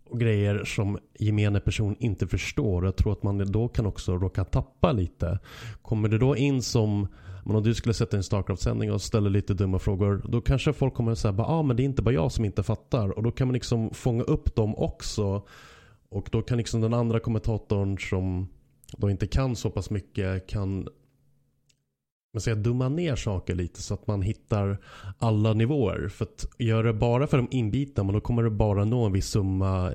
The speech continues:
eller ett visst antal tittare. Men du vill ju att alla ska titta, det ska bli folkfester, precis som fotboll är. För då har du ju folk som inte kan ens vad en offside-regel är,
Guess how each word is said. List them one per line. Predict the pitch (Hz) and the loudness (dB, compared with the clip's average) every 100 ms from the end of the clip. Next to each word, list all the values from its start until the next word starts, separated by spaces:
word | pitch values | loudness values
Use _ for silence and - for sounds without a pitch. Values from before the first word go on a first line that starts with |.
| - | -2
eller | 101 | -2
ett | 98 | 0
visst | 104 - - | 0 -2 -6
antal | 104 95 101 | -4 -2 -2
tittare. | - 113 - 117 - - - - - - - | -2 -2 0 -2 -2 -6 -10 -20 -20 -18 -8
Men | 104 107 | -2 0
du | |
vill | 107 107 | 2 2
ju | 107 104 | 2 2
att | 98 - | 0 -2
alla | 123 117 143 | 0 0 0
ska | 135 | 0
titta, | - 98 95 | 0 -2 -2
det | 98 | -2
ska | - | 0
bli | 101 101 | 0 0
folkfester, | - 117 87 - 139 - 101 - 101 - | 2 0 0 -2 -4 -4 -6 -6 -6 -4
precis | 110 104 95 | -4 -2 -2
som | 104 | -2
fotboll | 123 110 - 104 - | 0 0 0 -2 0
är. | 127 - | -2 -2
För | - 110 | -4 0
då | 113 | 2
har | 113 113 107 | 4 4 2
du | |
ju | 104 | 0
folk | - 98 - | 0 -2 -2
som | 104 | -2
inte | 95 - 101 | -2 -2 -2
kan | 127 117 104 87 | 0 0 0 0
ens | 98 92 | 0 0
vad | 95 | 0
en | 92 | 0
offside-regel | - 113 101 107 127 110 107 | 0 0 2 2 2 2 2
är, | 101 101 | 2 2